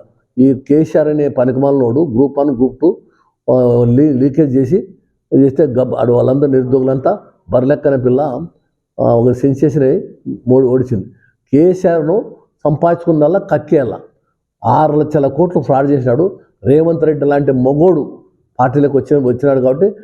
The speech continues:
ప్రతి వ్యక్తి ఆంధ్రప్రదేశ్లో కాంగ్రెస్ బతికి బట్టి బయటపడాలంటే రేవంత్ రెడ్డి లాంటి వ్యక్తి ఇక్కడ ప్రతి వ్యక్తి కావాలా, యువకులు రావాలా, యువకులు, జర్నలిస్టులు, విద్యావంతులు, యూనివర్సిటీలో ఉండే పిల్లలు, ఆయన పిల్లలు,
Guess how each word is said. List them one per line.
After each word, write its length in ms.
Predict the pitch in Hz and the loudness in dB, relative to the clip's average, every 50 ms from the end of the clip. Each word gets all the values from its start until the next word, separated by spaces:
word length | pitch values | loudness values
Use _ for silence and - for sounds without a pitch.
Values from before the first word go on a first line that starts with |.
| - _ _ _ _ _ | -20 _ _ _ _ _
ప్రతి 260 | - 143 - - 147 | -4 -2 -2 0 0
వ్యక్తి 640 | 143 139 147 147 147 151 - 202 160 - - - - - - 123 123 117 | 2 2 2 0 -2 0 0 0 0 -2 -6 -14 -14 -10 -6 -2 0 0
ఆంధ్రప్రదేశ్లో 580 | 117 123 139 156 160 147 151 147 151 160 160 165 | 0 0 0 0 0 0 0 -2 0 0 -2 -2
కాంగ్రెస్ 360 | 160 - 135 143 147 147 139 | -2 -2 -2 -2 0 0 -2
బతికి 320 | 127 - 123 117 - 139 143 | -2 -4 -4 -4 -2 -2 0
బట్టి 260 | 127 123 117 117 123 123 123 120 | 0 0 0 0 0 0 0 0
బయటపడాలంటే 960 | 107 107 123 131 131 127 131 123 123 123 120 123 107 151 185 208 - - _ _ _ _ _ _ _ _ _ _ _ _ | 0 0 0 0 0 0 0 0 0 -2 -2 -4 -2 -2 -2 -2 -4 -8 _ _ _ _ _ _ _ _ _ _ _ _
రేవంత్ 320 | 113 131 151 175 180 160 165 | 2 2 4 2 2 0 0
రెడ్డి 200 | 165 160 151 156 | 0 0 0 0
లాంటి 280 | 151 151 151 147 147 | 0 0 0 0 0
వ్యక్తి 680 | 139 127 131 131 - - 220 185 151 147 165 - - - - - | 0 0 0 -2 0 0 0 0 0 -2 -6 -10 -14 -18 -8 -8
ఇక్కడ 380 | 127 123 - 143 135 123 120 - | -4 -2 0 0 0 -2 -2 -2
ప్రతి 160 | 131 120 147 | -2 0 2
వ్యక్తి 260 | 143 147 143 143 185 | 2 0 0 -2 0
కావాలా, 260 | 175 170 147 127 107 107 | 0 0 0 0 -2 0
యువకులు 300 | 127 147 165 160 190 160 | 0 0 2 2 0 0
రావాలా, 220 | 151 131 120 104 - - - _ _ _ _ _ _ 160 | 0 -2 -4 -6 -10 -12 -16 _ _ _ _ _ _ 0
యువకులు, 500 | 185 170 165 165 135 - - - - - - _ _ _ _ 117 113 | 0 2 2 -2 -2 -4 -8 -12 -18 -20 -20 _ _ _ _ -2 0
జర్నలిస్టులు, 760 | 107 113 143 156 170 165 165 - - - 131 143 165 180 - - 110 | 2 2 2 2 2 2 0 -2 -2 0 0 0 0 0 -4 -4 -4
విద్యావంతులు, 800 | 127 131 123 151 151 160 151 135 120 123 120 139 165 170 - - | -2 0 0 0 0 0 0 -2 -2 -2 0 0 -2 -4 -2 0
యూనివర్సిటీలో 480 | 135 165 180 170 175 196 185 - 190 | 0 2 2 0 0 -4 -2 0 0
ఉండే 140 | 180 175 170 | 0 0 -2
పిల్లలు, 320 | 147 - 160 151 160 165 | -2 0 0 0 2 0
ఆయన 180 | 170 180 185 170 | 0 -2 -2 0
పిల్లలు, 440 | - 170 165 175 180 190 208 240 | 0 0 2 2 2 2 0 -2